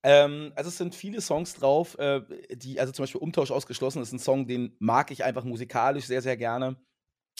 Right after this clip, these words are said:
Ähm, aber, äh, ich glaube, ein sehr wichtiger Song auf der Platte ist, ähm, Blut auf dem Asphalt.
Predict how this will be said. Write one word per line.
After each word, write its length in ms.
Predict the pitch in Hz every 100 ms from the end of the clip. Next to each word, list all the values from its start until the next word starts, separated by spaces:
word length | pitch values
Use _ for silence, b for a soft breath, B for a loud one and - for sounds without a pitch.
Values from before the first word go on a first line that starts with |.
| - 127
Ähm, 480 | 127 123 120 117 _ _ _ _ -
aber, 380 | 127 131 127 -
äh, 120 | 120
ich 100 | 123
glaube, 200 | 131 139
ein 140 | 117
sehr 320 | 107 120 170 123
wichtiger 340 | 123 117 120
Song 240 | - 123 127
auf 80 |
der 120 | 131 110
Platte 320 | 123 117 135
ist, 480 | 127 - 117 - -
ähm, 540 | 120 117 113 110 98
Blut 260 | 117 143 180
auf 140 | 131
dem 160 | - 123
Asphalt. 540 | 117 - 120 104 -